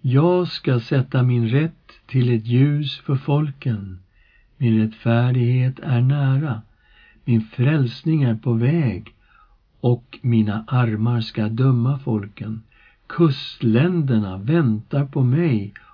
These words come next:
och hoppas på min arm." Så det ska gå ut undervisning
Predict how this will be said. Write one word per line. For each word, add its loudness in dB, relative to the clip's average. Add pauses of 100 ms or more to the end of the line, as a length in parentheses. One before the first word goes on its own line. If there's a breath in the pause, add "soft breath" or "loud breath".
(140 loud breath)
och -4
hoppas -2
på -2 (100)
min -2 (160)
arm." -8 (1400 soft breath)
Så -4
det 4
ska -2
gå 2
ut -2
undervisning 0